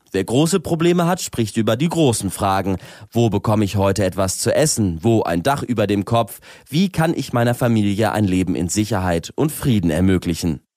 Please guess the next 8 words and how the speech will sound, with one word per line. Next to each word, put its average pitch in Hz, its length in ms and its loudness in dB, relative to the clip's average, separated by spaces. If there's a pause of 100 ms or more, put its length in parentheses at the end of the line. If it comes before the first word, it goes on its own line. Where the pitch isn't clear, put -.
(100)
Wer 104 300 2
eher 117 240 2
kleine 165 360 0
Probleme 139 500 0
hat, 131 260 0
redet 95 360 0
über 101 500 -2
Abseitiges. 92 880 -2